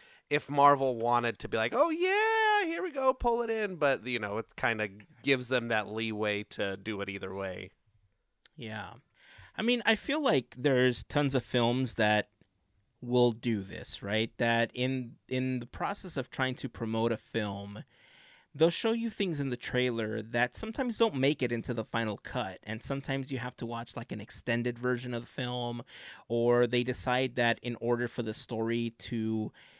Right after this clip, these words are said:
Speaker 2: you know, play out a little bit better and it doesn't, like, give away the plot or anything, like, fifteen minutes in, they decide to take a few things out and they're, you know, they end up on, like, s-, uh, special features or something, or deleted scenes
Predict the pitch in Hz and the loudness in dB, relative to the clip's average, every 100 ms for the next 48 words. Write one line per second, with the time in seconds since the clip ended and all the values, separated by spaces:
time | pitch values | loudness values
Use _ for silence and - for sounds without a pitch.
0 | _ _ _ _ _ 127 120 - - 151 | _ _ _ _ _ -2 -2 -4 0 4
1 | 147 127 123 127 120 - 117 117 113 101 | 6 8 8 8 6 0 0 0 -2 -4
2 | - 160 160 151 147 139 127 123 120 113 | 0 2 6 8 8 6 4 2 -4 -6
3 | 120 104 110 127 117 110 117 107 - 131 | -4 -6 -4 -4 -2 -2 -2 -4 0 4
4 | 131 127 123 113 - 113 113 117 113 - | 4 4 0 -2 -2 -2 -2 -4 -6 -2
5 | 143 - - 120 113 107 - 208 175 151 | -2 -2 -4 -2 0 -2 -2 0 0 0
6 | 143 - - - 147 165 233 240 208 220 | -4 -10 -10 0 2 2 0 0 -2 0
7 | 208 202 - 214 - 185 151 151 175 165 | 0 -4 -4 -4 -2 -4 -2 0 0 0
8 | 139 135 135 135 131 _ 131 131 135 - | 2 2 4 2 0 _ -2 -2 -4 -10
9 | _ 131 143 143 151 156 160 156 143 127 | _ 0 0 2 0 2 2 0 2 2
10 | 120 - - - 120 117 117 - 147 139 | 0 -8 -16 -10 -6 -2 -2 0 0 0
11 | 135 143 143 - 117 113 107 - 117 110 | -2 -2 -4 -2 -4 -4 -8 -8 -8 -6
12 | 113 110 110 110 104 - - - - 123 | -4 -2 0 0 -2 -6 -20 -6 -2 0
13 | 131 127 - - 123 123 117 117 113 - | 0 -2 -6 -6 -2 -2 -2 -4 -6 -10